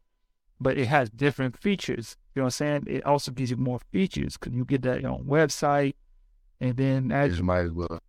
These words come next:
Speaker 1: as you grow in, it kind of like that donation thing. And so it's kinda like a Patreon when people really start following you and they wanna start throwing you some bread just for, you know, pledging towards your thing. That's how you can kinda grow it that way. And then they kinda have, like, the,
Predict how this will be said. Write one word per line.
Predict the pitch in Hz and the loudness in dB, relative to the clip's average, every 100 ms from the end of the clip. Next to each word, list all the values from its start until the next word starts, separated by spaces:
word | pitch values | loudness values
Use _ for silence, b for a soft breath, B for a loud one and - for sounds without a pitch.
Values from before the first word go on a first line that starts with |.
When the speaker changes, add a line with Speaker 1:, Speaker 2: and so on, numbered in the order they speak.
| _ | _
Speaker 1:
as | - 139 135 | -4 -2 0
you | 143 | -2
grow | 139 151 196 196 175 | 0 2 2 2 0
in, | 160 147 147 _ - | 0 -2 -4 _ -2
it | 135 | -2
kind | - 147 | 2 2
of | 139 | 2
like | 147 135 | 2 2
that | 147 135 | 2 2
donation | 139 139 151 175 - - | 2 2 2 0 -2 -4
thing. | 147 135 | -2 0
And | 131 | 0
so | - | -2
it's | 131 | -2
kinda | - 175 | 0 2
like | 160 151 | 2 0
a | 139 | 0
Patreon | 196 202 180 160 147 | 2 2 2 0 0
when | 135 | 0
people | 170 147 | 0 0
really | 135 160 156 | 0 2 2
start | - 156 143 | 4 4 4
following | - 180 180 160 151 | 4 4 4 2 2
you | 147 | 2
and | 143 | 2
they | 147 | 2
wanna | 147 151 147 | 2 2 0
start | 135 160 151 147 - _ _ _ _ _ _ _ _ _ | 0 2 4 4 0 _ _ _ _ _ _ _ _ _
throwing | 165 165 160 | 4 4 2
you | 156 | 0
some | 160 139 | 0 0
bread | 175 180 180 180 165 | 2 2 2 2 2
just | 147 170 - | 2 2 0
for, | 160 156 151 147 | 0 2 2 0
you | - | 0
know, | 156 151 | 0 -2
pledging | 147 185 180 170 175 | 0 2 4 4 0
towards | 165 190 175 175 165 | -2 0 0 0 0
your | 160 160 156 - | 2 2 0 -2
thing. | 180 190 185 180 _ _ _ _ _ _ _ _ _ - | 0 2 2 -2 _ _ _ _ _ _ _ _ _ -8
That's | 151 147 175 | 0 2 4
how | 147 | 4
you | 147 151 | 4 0
can | 143 | 0
kinda | 180 156 139 | 2 2 2
grow | 139 151 | 2 2
it | 135 | 2
that | 147 165 156 | 4 4 4
way. | 151 156 151 | 2 4 4
And | 135 131 | 2 0
then | 135 | 0
they | 139 | 0
kinda | 147 143 143 | 0 -2 0
have, | 147 131 | 0 2
like, | 131 120 | 0 0
the, | 123 123 | -2 -4